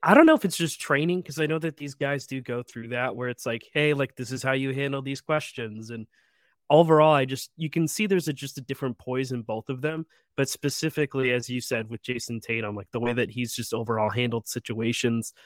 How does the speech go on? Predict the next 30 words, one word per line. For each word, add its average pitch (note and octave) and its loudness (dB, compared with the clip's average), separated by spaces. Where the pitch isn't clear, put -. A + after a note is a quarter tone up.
um, B2 0
in A2+ 0
terms A#2+ -2
of A2 -12
the - -10
public, C3+ 4
when A#2 4
they've A2 2
had A2+ 0
losses, B2+ 0
you A#2+ -2
know, G#2+ 0
h-, C3+ -2
how C#3 6
they B2+ 0
talk B2+ 2
about A2+ 0
wins, D3+ 4
how B2+ 0
he's A#2+ -2
talked - -4
about A2 -6
the - -10
M C3 -2
V B2 -8
P D3+ -6
talk C#3+ 2
and A#2+ -2
chatter. C3+ 4
He's, B2+ -2